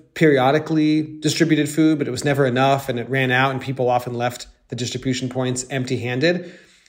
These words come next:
And Pavel, along with a number of other men in, in town, were tempted by an offer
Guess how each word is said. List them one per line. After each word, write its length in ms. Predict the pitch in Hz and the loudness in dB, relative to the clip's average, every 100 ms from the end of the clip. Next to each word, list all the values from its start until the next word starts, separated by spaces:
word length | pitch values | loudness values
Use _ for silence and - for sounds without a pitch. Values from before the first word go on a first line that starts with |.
| _ - | _ -2
And 320 | 147 139 135 | 0 0 -2
Pavel, 560 | - 160 180 143 135 147 | 4 4 6 4 2 4
along 280 | 143 151 | 6 6
with 160 | 151 135 | 2 -2
a 40 | |
number 300 | 131 147 151 | 0 2 4
of 80 | 135 | 4
other 540 | 139 135 127 123 127 - | 4 2 0 0 -6 -10
men 220 | 113 131 | -6 -4
in, 160 | 120 117 | -6 -6
in 160 | 135 | -6
town, 460 | 127 123 113 123 127 - _ _ | -6 -4 -4 -4 -6 -14 _ _
were 100 | 139 | 0
tempted 560 | 143 165 196 185 165 135 | 2 2 2 4 2 4
by 400 | 135 131 131 127 - | 4 4 2 -2 -6
an 140 | 131 | -4
offer 680 | 127 139 - 127 117 113 | 0 -2 0 0 0 -4